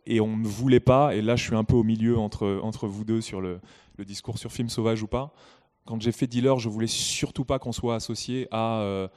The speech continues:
à cette espèce de, de, de, de, de, de, en France, on essaie toujours de te mettre dans des cases dès que tu fais quelque chose. Moi, faire un film, c'est faire un film. Point à la ligne. C'est, tu as, t'as fait un film. La manière dont tu l'as fait,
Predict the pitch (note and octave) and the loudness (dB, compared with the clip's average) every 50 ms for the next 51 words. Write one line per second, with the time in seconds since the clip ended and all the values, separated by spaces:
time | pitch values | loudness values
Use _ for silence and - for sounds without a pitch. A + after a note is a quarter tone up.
0 | - - _ - G2 G2 - A2 - A2 G#2 - B2 A#2+ A2 A2 G#2 G#2 G2+ G2 | -20 -20 _ -10 -8 -6 -6 -8 -8 -10 -8 -6 -6 -4 -2 -2 -2 -2 -2 -4
1 | G2 G2 F#2+ F#2+ F#2+ F#2+ F#2+ F#2+ F#2 F#2 F#2 F#2 F2+ E2 E2+ - - - _ _ | -4 -4 -4 -4 -4 -4 -4 -4 -4 -4 -6 -6 -8 -8 -8 -10 -14 -16 _ _
2 | - _ _ _ _ _ G2 G2 F#2+ F#2+ F#2 F#2 F#2 F#2+ F2 F2 - - - - | -20 _ _ _ _ _ -8 -6 -4 -4 -4 -4 -6 -6 -6 -6 -6 -8 -10 -6
3 | - A2 A2 - - D#3 D#3 - B2+ A#2 A2+ - B2+ A2+ - C3+ C#3+ C#3 B2 B2 | -6 -6 -6 -4 -2 -2 -2 0 0 -2 -2 -2 -2 -2 0 2 2 4 4 4
4 | A#2 B2+ C3+ C3+ A#2+ A#2+ A#2 A#2 A#2 - - C3+ C3+ A#2+ A2 A2+ - - A#2+ - | 4 4 0 2 2 0 0 0 0 2 4 2 2 2 0 -6 -4 -4 -6 -2
5 | - C#3 - A#2 - - A2 - C3 C#3 D3 C3 - _ - B2 B2 C3 - - | -2 -2 -2 -2 -2 -2 -2 -2 0 -2 -2 -2 -6 _ -4 -2 -2 0 0 0
6 | C3+ B2+ B2 - - D3 - - A2+ - C#3 A#2 A#2 A#2 - A2 G2 F#2+ _ _ | -2 -2 -2 -4 -6 -8 -6 -6 -2 -2 0 0 -2 -4 -6 -10 -12 -12 _ _
7 | _ _ _ _ _ - - - C#3 C3 A#2+ A#2+ A2+ G#2 G2 - _ _ - - | _ _ _ _ _ 0 2 4 4 6 4 4 2 0 -4 -8 _ _ -14 -12
8 | - - A2+ G2+ G#2 G#2 _ _ _ _ _ - - B2 A2+ - - B2 - - | -8 -6 -4 -4 -6 -8 _ _ _ _ _ -10 -6 -6 -6 -4 -4 -4 -2 0
9 | D#3 B2+ A#2 - G#2+ F#2 - _ _ _ _ _ _ _ _ _ - - - G#2 | -2 -2 -2 -6 -10 -12 -14 _ _ _ _ _ _ _ _ _ -20 -12 -8 -2
10 | G2+ A#2+ C3+ D3+ D#3+ D#3 D3 D3+ - - C3 A#2+ A#2+ - - B2 B2+ D3 E3 | 2 2 4 4 4 2 2 0 -2 -2 -2 -2 -2 0 -2 -2 -4 -4 -6